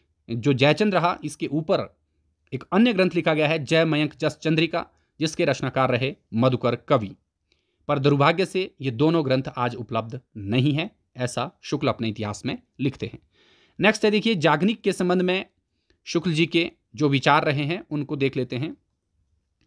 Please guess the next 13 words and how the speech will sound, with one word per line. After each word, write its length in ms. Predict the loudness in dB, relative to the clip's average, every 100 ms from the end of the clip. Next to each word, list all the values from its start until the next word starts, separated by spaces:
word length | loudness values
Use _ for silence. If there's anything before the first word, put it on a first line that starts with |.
| _ _ _ _
ऐसा 240 | 2 4 2
प्रसिद्ध 360 | 0 0 2
है 120 | 2 2
कि 140 | -4
कालिंजर 520 | -2 2 4 4 2 2
के 140 | 2
राजा 280 | 2 2 0
परमार 420 | 0 0 2 0
के 120 | 0 -4
यहाँ 360 | -2 -4 -6 _ _ _ _ _ _
जगनिक 460 | 2 2 4 2 2
नाम 260 | 0 2 0
के 220 | -2